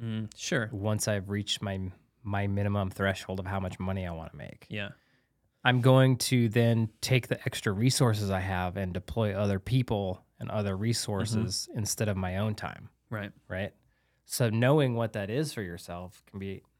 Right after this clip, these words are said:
Speaker 2: extremely helpful.
Speaker 1: Right.
Speaker 2: Like, uh, the next things that I go attack, I'm gonna attack slower,
Speaker 1: Yeah.
Speaker 2: and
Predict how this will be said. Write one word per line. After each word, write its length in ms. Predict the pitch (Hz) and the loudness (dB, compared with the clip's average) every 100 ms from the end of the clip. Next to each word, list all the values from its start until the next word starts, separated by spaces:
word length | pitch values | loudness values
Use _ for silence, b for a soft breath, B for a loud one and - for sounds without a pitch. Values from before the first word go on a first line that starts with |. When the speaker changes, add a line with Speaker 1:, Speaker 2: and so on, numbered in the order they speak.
| _ - | _ -8
Speaker 2:
extremely 420 | - 110 113 101 | -8 -6 -6 -6
helpful. 540 | - 135 - - - _ - | -4 -4 -6 -20 -20 _ -12
Speaker 1:
Right. 220 | 117 104 - | -10 -10 -8
Speaker 2:
Like, 220 | 104 95 - _ _ _ _ _ _ _ _ - | -4 -4 -6 _ _ _ _ _ _ _ _ -6
uh, 120 | 90 | -6
the 360 | 127 113 101 104 | -6 -8 -2 2
next 320 | 113 123 - | 2 2 2
things 300 | 135 135 123 | 4 6 6
that 100 | 131 | 6
I 120 | 127 117 | 6 4
go 180 | 120 | 2
attack, 500 | 110 - 156 127 123 | 0 4 4 4 2
I'm 140 | 110 110 | -2 -2
gonna 160 | 113 107 | -2 0
attack 460 | - 110 107 - _ _ _ _ | 0 0 -2 -8 _ _ _ _
slower, 640 | - - 92 101 120 151 143 B B B B B - | -4 -2 -2 0 2 2 -2 B B B B B -4
Speaker 1:
Yeah. 320 | 107 104 95 | 0 2 2
Speaker 2:
and 180 | 95 | 0